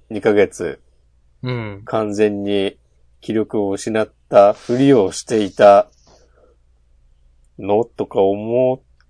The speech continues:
Speaker 1: たりもするけど、そんな顔じゃないもんね、もうこれ。
Speaker 2: うん。
Speaker 1: 完全にさ、
Speaker 2: うん。
Speaker 1: もう、白髪になりました、みたいな感じだもんね。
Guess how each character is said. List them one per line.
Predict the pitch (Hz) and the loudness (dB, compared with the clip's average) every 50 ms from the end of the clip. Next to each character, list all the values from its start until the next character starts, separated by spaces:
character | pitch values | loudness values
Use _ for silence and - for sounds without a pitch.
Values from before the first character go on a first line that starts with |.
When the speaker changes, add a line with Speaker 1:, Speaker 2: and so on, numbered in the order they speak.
| _ _ - | _ _ 0
Speaker 1:
た | - 101 | 2 2
り | 95 95 95 | 2 2 -2
も | 95 95 92 - | -6 -6 -8 -10
す | - - - 113 | -12 -14 -12 -8
る | 117 131 127 127 | -6 -6 -6 -4
け | - 123 110 104 | 0 0 0 2
ど、 | 110 104 101 95 90 85 82 82 _ _ | 2 2 2 2 0 -2 -4 -10 _ _
そ | - - - 131 | -10 -4 -2 -2
ん | 143 160 170 | -2 0 -2
な | 180 180 | -4 -4
顔 | - - - 160 156 156 156 | -2 2 4 4 6 6 6
じ | 147 143 | 4 4
ゃ | 127 | 4
な | 131 147 | 2 0
い | 139 | 0
も | 113 92 85 | -2 -4 -6
ん | 80 76 | -10 -12
ね、 | 76 | -14
も | 76 73 71 | -12 -12 -14
う | 73 | -16
こ | - - 80 | -14 -14 -12
れ。 | 71 69 - - _ _ _ _ - | -12 -12 -12 -16 _ _ _ _ -12
Speaker 2:
う | - 135 | -8 -6
ん。 | 135 135 135 131 131 123 120 117 120 139 | -4 -4 -4 -4 -6 -6 -8 -8 -6 -6
Speaker 1:
完 | 160 113 120 135 139 147 | -6 -6 -6 -8 -8 -6
全 | 160 175 165 165 165 | -4 -4 -4 -2 -4
に | 165 160 147 | -6 -6 -4
さ、 | - - 160 - 98 85 80 - _ _ _ _ _ _ _ _ - | 2 4 6 6 6 4 0 -4 _ _ _ _ _ _ _ _ -12
Speaker 2:
う | 135 | -10
ん。 | 127 123 117 | -8 -8 -8
Speaker 1:
も | 110 | -10
う、 | 107 101 104 117 - - - - - - - - _ _ _ _ _ _ _ _ - _ _ - 117 113 95 92 87 82 - - - - _ _ _ - _ _ _ _ _ _ _ _ _ _ _ _ _ _ _ _ _ _ _ _ _ _ _ _ _ _ _ _ _ _ _ _ _ _ _ | -10 -14 -16 -16 -18 -18 -20 -20 -20 -20 -20 -20 _ _ _ _ _ _ _ _ -20 _ _ -10 -8 -6 -6 -6 -6 -8 -10 -14 -20 -20 _ _ _ -20 _ _ _ _ _ _ _ _ _ _ _ _ _ _ _ _ _ _ _ _ _ _ _ _ _ _ _ _ _ _ _ _ _ _ _
白 | - - - 113 131 156 151 | -12 -8 -2 2 2 2 4
髪 | 175 175 | 4 2
に | 170 170 | 2 2
な | 165 160 | 0 0
り | 165 | 0
ま | 165 156 | -2 -4
し | - - | -4 -6
た、 | - 92 73 | -8 -8 -8
み | 76 | -8
た | 76 76 | -12 -14
い | |
な | 73 | -14
感 | 73 78 | -14 -14
じ | 80 | -16
だ | 76 | -16
も | 69 69 | -18 -18
ん | |
ね。 | 71 - - | -20 -20 -20